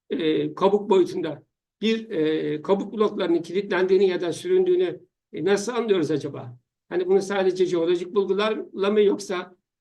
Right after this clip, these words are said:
e, oradaki deprem etkinliğini, e, a-, aletsel, tarihsel dönem deprem etkinliğini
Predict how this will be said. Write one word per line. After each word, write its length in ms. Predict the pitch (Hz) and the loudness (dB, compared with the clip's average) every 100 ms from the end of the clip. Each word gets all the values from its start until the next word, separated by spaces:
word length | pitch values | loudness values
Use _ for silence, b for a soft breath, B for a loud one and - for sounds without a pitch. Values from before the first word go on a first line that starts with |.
| - | -8
e, 340 | 175 165 165 | -2 -2 -2
oradaki 400 | 185 196 190 190 | 0 0 0 0
deprem 360 | 180 175 214 190 | -2 0 0 0
etkinliğini, 720 | - 190 180 180 180 170 175 _ _ | 0 0 2 2 0 -2 -10 _ _
e, 600 | - 156 156 151 156 165 | -8 -4 -2 -4 -6 -8
a-, 200 | - 165 175 | -8 -10 -4
aletsel, 540 | 165 175 - 175 170 | -4 -4 -2 -4 -4
tarihsel 520 | 175 175 165 185 170 | -4 -2 -2 -4 -6
dönem 260 | 170 170 170 | -4 -4 -2
deprem 340 | 170 180 175 | -4 -2 -2
etkinliğini 640 | 170 - 170 170 170 170 | -2 -2 0 0 -2 -4